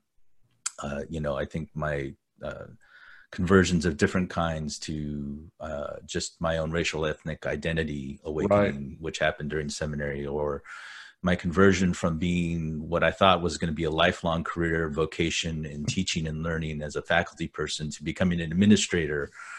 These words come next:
Speaker 2: Mm-hmm.
Speaker 1: uh, you know, the, the, the big bad administrators in a school.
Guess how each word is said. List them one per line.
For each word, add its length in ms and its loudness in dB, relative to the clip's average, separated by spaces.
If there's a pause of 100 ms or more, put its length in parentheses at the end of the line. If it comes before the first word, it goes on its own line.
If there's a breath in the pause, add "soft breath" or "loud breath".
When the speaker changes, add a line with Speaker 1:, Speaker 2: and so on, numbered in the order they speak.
(160 loud breath)
Speaker 2:
Mm-hmm. 100 0
Speaker 1:
uh, 320 2
you 120 2
know, 180 0
the, 260 -2 (120)
the, 200 -2 (140)
the 80 -6
big 240 8
bad 240 10
administrators 720 4
in 80 -2
a 40 -4
school. 540 0